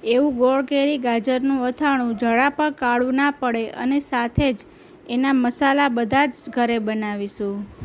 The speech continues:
તો તમે જો આ અથાણું બનાવવાનું વિચારતા હોય તો આ વીડિયો એકવાર જરૂરથી જોઈ લેજો. હેલો ફ્રેન્ડ્સ, દીપાલી ડિશીસમાં તમારું સ્વાગત છે. આજે આપણે બનાવીશું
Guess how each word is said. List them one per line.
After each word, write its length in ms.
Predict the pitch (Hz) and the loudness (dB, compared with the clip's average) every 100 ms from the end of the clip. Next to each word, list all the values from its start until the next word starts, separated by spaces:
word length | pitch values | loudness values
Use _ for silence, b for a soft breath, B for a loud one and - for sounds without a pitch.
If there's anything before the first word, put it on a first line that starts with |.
| - - | -6 4
તો 120 | 294 | 4
તમે 340 | 277 277 294 | 6 6 6
જો 160 | 277 320 311 | 4 4 4
આ 100 | 285 | 2
અથાણું 360 | 285 285 302 269 | 0 0 0 0
બનાવવાનું 520 | 269 269 269 269 285 269 | 0 0 0 2 2 0
વિચારતા 480 | 254 254 247 277 311 | -2 -4 0 2 2
હોય 180 | 277 254 | 2 0
તો 80 | 269 | 0
આ 60 | 262 262 | 0 0
વીડિયો 320 | 254 294 254 | 2 4 2
એકવાર 260 | 240 269 269 277 | 0 0 2 2
જરૂરથી 420 | 240 240 233 226 220 | 2 0 0 -2 -2
જોઈ 180 | 214 208 | -2 -2
લેજો. 320 | 202 202 196 202 - - - - - - - 302 | -4 -4 -6 -8 -14 -20 -20 -20 -6 -6 -2 2
હેલો 200 | 311 311 285 | 4 4 0
ફ્રેન્ડ્સ, 560 | 311 277 269 262 262 - - 254 | -2 0 2 0 -2 -4 -14 -6
દીપાલી 500 | 247 247 269 285 311 | -4 -4 -2 0 0
ડિશીસમાં 560 | 254 240 262 254 285 285 277 | 0 -2 -6 0 0 2 0
તમારું 420 | 247 254 311 - | 0 0 -2 -2
સ્વાગત 480 | 247 226 214 208 - | -2 0 -4 -6 -6
છે. 160 | 208 202 - B - 233 | -6 -6 -12 B -14 -2
આજે 320 | 226 220 262 | 0 2 2
આપણે 320 | 254 262 269 | 2 0 0
બનાવીશું 720 | 254 254 269 262 262 294 320 | 2 2 2 0 0 0 -2